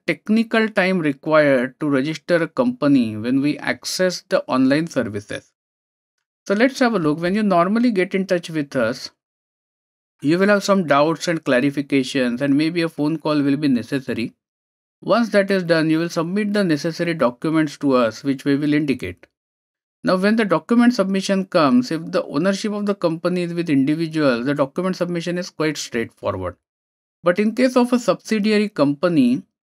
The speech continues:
it can be a bit complicated affair, and I will explain you in few moments. Once the documents are submitted, the next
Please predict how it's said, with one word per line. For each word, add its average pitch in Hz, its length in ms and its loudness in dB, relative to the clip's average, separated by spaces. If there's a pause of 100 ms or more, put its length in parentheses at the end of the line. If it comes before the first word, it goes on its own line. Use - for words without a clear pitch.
(140)
it 185 260 -6
can 233 300 6
be 233 180 2
a 214 100 2
bit 180 480 -2
complicated 165 720 0
affair, 120 520 2
and 135 140 2
I 143 80 2
will 151 140 0
explain 175 340 -4
you 170 80 -2
in 165 160 -2
few 151 260 0
moments. 110 560 -2 (960)
Once 247 240 6
the 285 80 4
documents 214 540 2
are 202 100 4
submitted, 143 720 -2 (460)
the 175 100 2
next 240 300 0